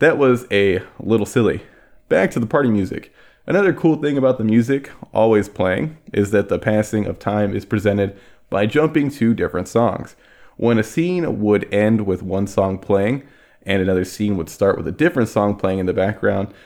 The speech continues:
I knew a bit of time had passed. I found that really cool.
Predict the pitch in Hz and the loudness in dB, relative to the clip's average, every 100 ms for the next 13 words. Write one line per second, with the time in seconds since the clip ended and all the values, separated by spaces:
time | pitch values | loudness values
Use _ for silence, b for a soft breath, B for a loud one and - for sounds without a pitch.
0 | B - 98 110 110 113 110 95 92 - | B -2 2 4 4 4 2 2 0 0
1 | 131 127 - 101 98 87 - 85 - - | 0 0 0 -2 -2 -4 -4 -4 -6 -14
2 | - b b b - 131 - 208 180 147 | -20 b b b -4 0 2 0 0 0
3 | 143 - 110 107 - 104 - - | 0 2 2 2 2 0 0 -8